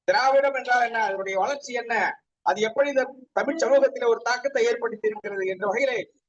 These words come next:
பல்வேறு வகையில எடுத்து மாணவர்களுக்கு பாடம் புகட்டுவது போல சொல்லிக் கொண்டிருக்கூடிய ஒரு தோழராக இருக்கிறார். அவருடைய பேச்சை கேட்டுதான் முதன்மையாக நான் இங்கு வந்தேன். இருந்தாலும்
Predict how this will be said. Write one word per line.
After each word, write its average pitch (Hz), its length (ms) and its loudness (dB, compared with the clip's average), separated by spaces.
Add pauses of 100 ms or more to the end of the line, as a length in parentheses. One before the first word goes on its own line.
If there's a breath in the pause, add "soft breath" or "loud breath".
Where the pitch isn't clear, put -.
(120)
பல்வேறு 285 340 0
வகையில 269 340 2
எடுத்து 240 340 -2
மாணவர்களுக்கு 233 600 0
பாடம் 254 320 0
புகட்டுவது 220 400 0
போல 214 260 0
சொல்லிக் 196 260 -4
கொண்டிருக்கூடிய 190 380 -4
ஒரு 185 120 0
தோழராக 214 400 2
இருக்கிறார். 196 400 -4 (380)
அவருடைய 190 320 0
பேச்சை 226 320 -8
கேட்டுதான் 220 480 -4
முதன்மையாக 196 440 -2
நான் 185 200 -4
இங்கு 165 140 -4
வந்தேன். 185 360 -4 (460)
இருந்தாலும் 208 460 0